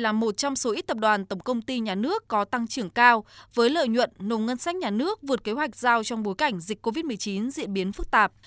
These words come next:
Các khối sản xuất kinh doanh đạt hiệu quả và tăng trưởng cao hơn so với thực hiện năm hai nghìn không trăm hai mươi. Cụ thể, doanh thu tập đoàn ước đạt trên một trăm hai mươi tám nghìn tỷ đồng, đạt một trăm linh tư phần trăm kế hoạch, nộp ngân sách nhà nước mười chín nghìn tỷ đồng.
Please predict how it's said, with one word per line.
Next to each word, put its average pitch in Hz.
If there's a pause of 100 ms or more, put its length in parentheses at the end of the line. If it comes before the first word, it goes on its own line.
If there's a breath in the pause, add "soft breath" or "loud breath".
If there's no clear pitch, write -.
(240 loud breath)
Các 370
khối 233
sản 240
xuất 381
kinh 269
doanh 240
đạt 220
hiệu 214
quả 208
và 202
tăng 262
trưởng 247
cao 269
hơn 285
so 262
với 214
thực 240
hiện 262
năm 247
hai 262
nghìn 226
không 226
trăm 208
hai 202
mươi. 208 (580 loud breath)
Cụ 311
thể, 285
doanh 277
thu 302
tập 247
đoàn 202
ước 415
đạt 240
trên 269
một 240
trăm 254
hai 262
mươi 254
tám 208
nghìn 269
tỷ 180
đồng, 190 (280 loud breath)
đạt 254
một 247
trăm 294
linh 277
tư 294
phần 226
trăm 226
kế 196
hoạch, 233 (420 loud breath)
nộp 262
ngân 311
sách 392
nhà 339
nước 349
mười 262
chín 220
nghìn 294
tỷ 202
đồng. 190